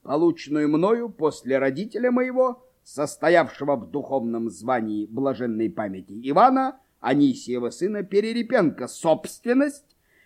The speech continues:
тем, что в противность всяким законам перенёс совершенно на супротив моего крыльца гусиный хлев, что делалось не с иным каким намерением,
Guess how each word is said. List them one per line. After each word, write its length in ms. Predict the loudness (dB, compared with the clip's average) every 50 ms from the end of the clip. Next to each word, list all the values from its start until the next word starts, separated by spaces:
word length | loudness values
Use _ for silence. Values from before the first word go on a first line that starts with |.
| _ _ _ _
тем, 260 | 4 6 6 6 4
что 340 | 2 -2 -4 2 2 2 2
в 160 | 2 -2 _
противность 760 | -2 2 4 4 4 4 0 0 0 0 0 -2 -4 -6 -14 -20
всяким 560 | -20 -6 -4 -2 -2 -2 -4 -4 -6 -4 -4
законам 720 | -6 0 0 0 0 2 -2 -2 0 0 -2 -4 -6 -10 -18 _ _ _ _ _ _ _ _ _ _
перенёс 480 | _ -2 0 2 2 2 0 0 -2 -2
совершенно 1000 | -4 -10 0 2 2 6 8 6 6 6 2 2 4 4 4 4 4 2 2 2
на 200 | 2 2 2 0
супротив 800 | 0 0 2 2 2 2 2 -2 0 0 0 -2 -4 -10 -10 -10 -10 _
моего 420 | -6 -2 2 4 4 6 6 4 2
крыльца 720 | 0 0 0 0 0 0 -2 0 2 4 4 4 2 -2 -8 -18 -20 -18 -12
гусиный 760 | -2 0 2 2 2 0 -4 0 2 4 6 6 6 6 4
хлев, 460 | 0 -2 -2 0 4 6 6 6 6 4 -4 -16 _ _ _ _ _ _ _ _ _
что 340 | _ -20 -20 -20 _ -8 -8
делалось 640 | -4 0 0 0 2 2 2 2 0 -2 -4 -8 -10
не 220 | -4 -4 -2 -2 -4
с 200 | -6 -12 -12 -4
иным 380 | 0 2 4 4 4 2 2
каким 360 | 2 0 0 0 -4 -4 -2 -2
намерением, 680 | 0 6 6 6 6 6 4 2 2 2 2 0 -2